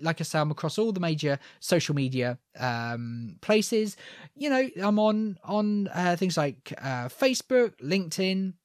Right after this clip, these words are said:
Instagram, TikTok, Twitter. Some of them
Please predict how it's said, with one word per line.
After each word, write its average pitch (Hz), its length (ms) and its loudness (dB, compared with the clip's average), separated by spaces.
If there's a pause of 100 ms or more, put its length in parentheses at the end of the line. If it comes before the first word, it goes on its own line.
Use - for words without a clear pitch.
(640)
Instagram, 175 680 0
TikTok, - 500 0
Twitter. 165 420 2 (140)
Some 247 240 2
of 220 100 -2
them 214 200 2